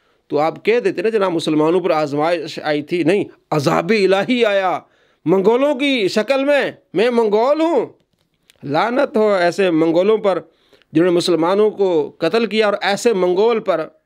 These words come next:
लानत हो जो उनको सपोर्ट कर रहा है। और आप सल्लल्लाहु ताला अलैहि वसल्लम का फरमान है, अबू दाऊद शरीफ हदीस है पाँच हज़ार एक सौ सोलह,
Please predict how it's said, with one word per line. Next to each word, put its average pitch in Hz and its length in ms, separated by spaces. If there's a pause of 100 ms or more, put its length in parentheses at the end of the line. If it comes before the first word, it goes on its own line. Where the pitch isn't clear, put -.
लानत 233 400
हो 233 220 (220)
जो 170 80
उनको 170 200
सपोर्ट 170 540
कर 147 160
रहा 147 200
है। 123 140 (240)
और 151 60
आप 180 160
सल्लल्लाहु 175 520
ताला 165 300
अलैहि 165 400
वसल्लम 170 400
का 170 120
फरमान 160 400
है, 185 60
अबू 160 240
दाऊद 160 240
शरीफ 170 240
हदीस 160 340
है 214 120 (480)
पाँच 220 240
हज़ार 226 280
एक 220 160
सौ 269 140
सोलह, 247 480